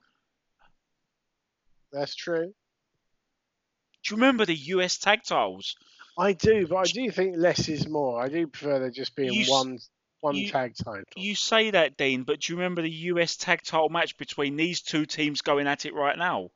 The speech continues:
Speaker 2: At Havoc
Speaker 1: Was that,
Speaker 2: ninety. That was for the
Speaker 1: was that
Speaker 2: U S
Speaker 1: for the
Speaker 2: tag
Speaker 1: U S
Speaker 2: titles.
Speaker 1: title?
Speaker 2: Yeah.
Speaker 1: Oh, okay. What a, what a show. We will,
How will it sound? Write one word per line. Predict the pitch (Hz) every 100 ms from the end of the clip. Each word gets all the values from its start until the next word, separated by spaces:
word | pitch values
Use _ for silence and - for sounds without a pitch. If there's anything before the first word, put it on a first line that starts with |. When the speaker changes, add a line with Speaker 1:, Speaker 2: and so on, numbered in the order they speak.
| _ - - _ _ _ _ _
Speaker 2:
At | - 147
Havoc | 151 160 147
Speaker 1:
Was | 147
that, | 170
Speaker 2:
ninety. | 175 175 - 113 104 131
That | 180
was | 180
for | 160
the | 156 165
Speaker 1:
was | 180
that |
Speaker 2:
U |
S | 170 160
Speaker 1:
for |
the | 170
Speaker 2:
tag | 180
Speaker 1:
U |
S | 180
Speaker 2:
titles. | 196 208 -
Speaker 1:
title? | 151 131
Speaker 2:
Yeah. | 160 185 202 196 170 123 104
Speaker 1:
Oh, | - -
okay. | 135 _ _ _ _
What | 170 190
a, | 160 139
what | 139 175 180
a |
show. | 143 - 147 135 135
We | 202
will, | 202 220 208 185